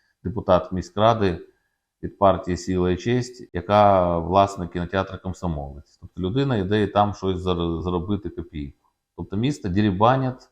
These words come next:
на смотрящих, на бандюків, хто кому там і так далі. Тобто діти зараз в школу, скоріше за все, не підуть. Повністю вина на цьому лежить на мерії, на Плітньовій, на Ганічі, ну і вже на Ольгі Чірві, яка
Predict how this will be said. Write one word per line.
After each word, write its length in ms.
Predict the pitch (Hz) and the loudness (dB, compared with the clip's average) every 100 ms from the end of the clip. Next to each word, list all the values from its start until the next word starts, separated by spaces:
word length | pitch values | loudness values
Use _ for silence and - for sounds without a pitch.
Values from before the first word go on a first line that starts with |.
| _ _ _ _ - | _ _ _ _ -6
на 100 | 92 | -6
смотрящих, 680 | - 98 107 123 131 104 - | -4 -4 2 2 2 -4 -2
на 140 | 90 | -2
бандюків, 760 | 85 92 95 92 127 131 127 - | 0 0 -2 -2 0 0 -2 -6
хто 180 | 95 87 | -4 -2
кому 400 | 90 92 92 87 | -2 -2 -2 -4
там 300 | 82 82 87 | -2 -2 -4
і 40 | |
так 200 | 92 82 | -4 -4
далі. 220 | 76 69 - _ _ _ _ _ - | -6 -10 -16 _ _ _ _ _ -8
Тобто 200 | - 104 | -4 0
діти 300 | 156 175 127 | 2 2 4
зараз 340 | 123 139 131 | 4 4 4
в 40 | - | 0
школу, 440 | - 143 135 127 | 0 2 2 0
скоріше 360 | - 107 110 101 | 0 -2 0 -2
за 80 | |
все, 200 | 95 123 | -2 -2
не 120 | 120 95 | -2 -2
підуть. 360 | 82 73 69 _ _ _ _ | -4 -8 -10 _ _ _ _
Повністю 640 | 139 151 151 - 123 113 101 | 2 4 2 2 4 4 4
вина 260 | 113 131 | 4 4
на 100 | 131 | 2
цьому 640 | 110 123 117 110 101 95 78 | 0 0 0 2 0 0 -2
лежить 400 | 98 104 117 - | -2 0 0 -2
на 480 | 98 95 92 92 - - - | -2 0 0 -4 -10 -18 -6
мерії, 460 | 104 117 117 127 110 | 0 2 2 0 0
на 160 | 95 | -2
Плітньовій, 680 | - 98 95 120 127 135 139 - _ _ _ _ _ _ _ - | -2 -4 -2 0 2 0 -4 -10 _ _ _ _ _ _ _ -4
на 120 | 101 | 0
Ганічі, 480 | 113 135 131 - 104 | 4 4 2 -2 -2
ну 160 | 120 131 | 0 0
і 40 | |
вже 200 | 113 120 | 2 0
на 120 | 110 | 2
Ольгі 260 | 107 101 101 | 2 0 -4
Чірві, 380 | - 120 113 95 | -4 -2 0 0
яка 680 | 87 98 101 98 95 92 | 0 0 2 2 0 -4